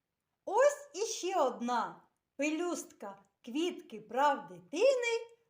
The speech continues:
в нас з вами вже є. Подивіться, діти, яка гарна пізнавальна квітка прав дитини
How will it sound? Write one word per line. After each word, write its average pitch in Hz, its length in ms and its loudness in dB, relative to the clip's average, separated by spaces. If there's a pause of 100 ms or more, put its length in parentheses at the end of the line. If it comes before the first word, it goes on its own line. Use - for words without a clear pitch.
в 175 120 -20
нас 427 380 2
з 330 80 -10
вами 392 640 0
вже 214 360 -2
є. 190 580 -8 (2000)
Подивіться, 370 800 2
діти, 269 640 -4 (220)
яка 320 500 0
гарна 277 580 4
пізнавальна 302 960 2
квітка 262 640 -6
прав 277 480 0
дитини 302 840 2